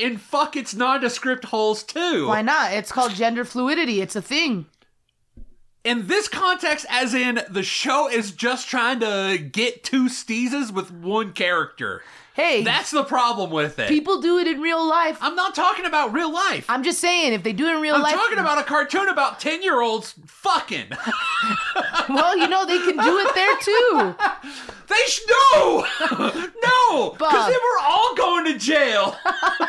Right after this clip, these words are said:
Speaker 1: <laughs>
Speaker 2: <laughs> You're so against this.
Speaker 1: Yes! <laughs> Just from the,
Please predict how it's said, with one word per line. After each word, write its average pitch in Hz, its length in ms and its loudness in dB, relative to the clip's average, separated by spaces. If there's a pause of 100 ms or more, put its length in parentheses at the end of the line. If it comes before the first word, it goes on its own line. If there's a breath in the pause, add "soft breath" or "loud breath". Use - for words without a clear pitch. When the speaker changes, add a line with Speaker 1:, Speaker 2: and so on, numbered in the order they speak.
Speaker 1:
<laughs> - 200 -2 (180)
Speaker 2:
<laughs> - 440 -14
You're 311 100 -2
so - 380 0
against 262 460 -2
this. 220 400 -2 (680 loud breath)
Speaker 1:
Yes! 339 840 0
<laughs> - 1200 -10
Just 392 460 -4 (140)
from 359 360 -4
the, 330 220 0